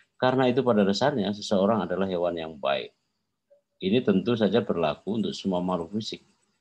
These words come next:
Semua makhluk sebagai makhluk baik karena alam secara keseluruhan dalam pandangan Aristoteles baik dan terarah.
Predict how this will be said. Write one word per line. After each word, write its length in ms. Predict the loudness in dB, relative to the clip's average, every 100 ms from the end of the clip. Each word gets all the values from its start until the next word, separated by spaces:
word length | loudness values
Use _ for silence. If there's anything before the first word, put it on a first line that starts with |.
| _ _
Semua 560 | -2 2 4 4 4
makhluk 400 | 4 4 4 2
sebagai 400 | 0 -4 -4 -2
makhluk 320 | -2 -2 -4 -4
baik 400 | -4 -2 -4 _ _ _ _ -4
karena 400 | 0 2 2 0
alam 320 | -2 0 -2
secara 480 | -6 -4 -2 -2 -4
keseluruhan 560 | -8 -8 -6 -6 -6
dalam 240 | -4 -6 -6
pandangan 400 | -6 -6 -8 -8
Aristoteles 880 | -10 -10 -12 -10 -10 -8 -10 -10 -10
baik 340 | -6 -4 -6 -4
dan 240 | -2 -2 -4
terarah. 800 | -6 -6 -6 -8 -8 -10 -12 -12